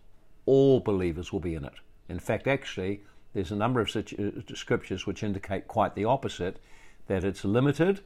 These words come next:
and, uh, because of the promise. Think about this. It says, "Those who participate in the first resurrection will rule and reign with Christ in the millennium." It's very clear. It's, uh, uh,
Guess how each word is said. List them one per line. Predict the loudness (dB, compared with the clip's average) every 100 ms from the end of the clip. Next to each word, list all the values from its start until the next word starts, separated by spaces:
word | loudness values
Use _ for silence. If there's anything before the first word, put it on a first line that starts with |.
| -20 -20 -20 -20 -8
and, | -2 0 0 0
uh, | 0 0
because | -2 0 4 4 4
of | -2
the | -4
promise. | -6 2 4 4 0
Think | -4 -2
about | 0 0 2
this. | -2 -2 -16 -20 -12 -8
It | -4
says, | -2 2
"Those | 2 2
who | 0
participate | 2 0 2 0 0 0 0 0
in | -4
the |
first | -2 -2 0
resurrection | -2 0 -2 -4 -4 -2
will | 0
rule | 0 0
and | 0 0
reign | 0 -2
with | -4 -4
Christ | -2 -2 -2
in | -6
the | -4
millennium." | -2 0 0 0 -4 -14 -20 -20 -20 -20 -14
It's | -10
very | 0 4 4
clear. | 2 -2 -2
It's, | -6 -2
uh, | -2
uh, | -2